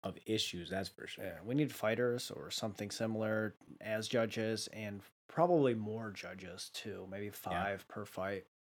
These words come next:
Speaker 2: or more. But these is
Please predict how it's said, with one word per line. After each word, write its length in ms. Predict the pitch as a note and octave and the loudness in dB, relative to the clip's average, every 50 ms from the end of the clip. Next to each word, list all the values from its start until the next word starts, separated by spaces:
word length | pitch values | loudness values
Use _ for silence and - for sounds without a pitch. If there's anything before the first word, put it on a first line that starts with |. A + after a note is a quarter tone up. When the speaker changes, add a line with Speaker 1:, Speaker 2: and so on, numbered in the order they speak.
| _ _ _ _ _ _ _ _ _ _ _ _ _ _ _ _ _ - - | _ _ _ _ _ _ _ _ _ _ _ _ _ _ _ _ _ -10 -6
Speaker 2:
or 160 | G#2+ G2+ F#2+ | -6 -4 -4
more. 460 | F#2 F2+ F2+ F#2 F#2 F#2 F#2 G2 - - - - - - _ _ _ _ _ _ _ _ _ _ _ _ _ - | -4 -2 -2 -2 -2 -2 -4 -6 -8 -12 -14 -16 -18 -18 _ _ _ _ _ _ _ _ _ _ _ _ _ -6
But 260 | - F2 F2 - - - | -2 -2 -2 -4 -4 -2
these 160 | C3+ C3+ C3 | -2 2 2
is 200 | D3+ C#3+ D3 - | 2 2 0 -2